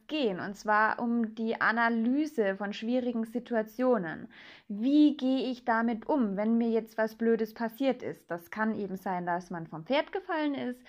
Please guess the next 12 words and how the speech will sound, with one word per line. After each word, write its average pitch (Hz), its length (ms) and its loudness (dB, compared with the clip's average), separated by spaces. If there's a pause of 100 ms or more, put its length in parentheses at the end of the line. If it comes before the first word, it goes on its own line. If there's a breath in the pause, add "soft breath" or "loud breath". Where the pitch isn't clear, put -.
(340 loud breath)
Das 214 260 2
kann 233 160 -2
aber 208 240 2
genauso 190 460 -2
gut 190 200 -8
sein, 180 360 -4
dass 175 240 -4
man 180 160 -6
einfach 165 500 -6
eine 175 340 -6
Übung 240 440 0
total, 185 560 -2